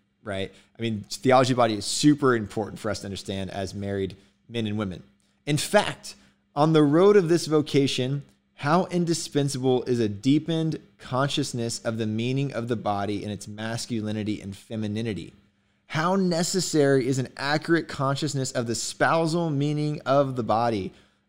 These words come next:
of its generative meaning, given that all that forms the content of the life of the spouses must always find its full and personal dimension in shared life, in behavior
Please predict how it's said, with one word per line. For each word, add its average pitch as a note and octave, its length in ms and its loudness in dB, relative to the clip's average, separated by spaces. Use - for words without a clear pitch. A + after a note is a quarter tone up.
of C3+ 160 4
its C3+ 140 -2
generative D3+ 600 2
meaning, B2 560 -2
given E3 340 4
that C3+ 280 -2
all E3 440 4
that E3 200 2
forms D3 400 0
the C3+ 80 0
content C3 480 -4
of A#2+ 160 -6
the A2 140 0
life A2+ 580 -2
of B2+ 140 -2
the C3 80 0
spouses G2+ 680 -4
must C3+ 400 -2
always D#3+ 640 2
find C3+ 400 -2
its G#2+ 220 -6
full C#3+ 560 -2
and G#2+ 180 -8
personal C#3 560 -2
dimension G#2+ 680 -4
in A#2+ 120 -4
shared C3 600 2
life, G#2 500 -2
in B2 160 0
behavior G#2+ 640 0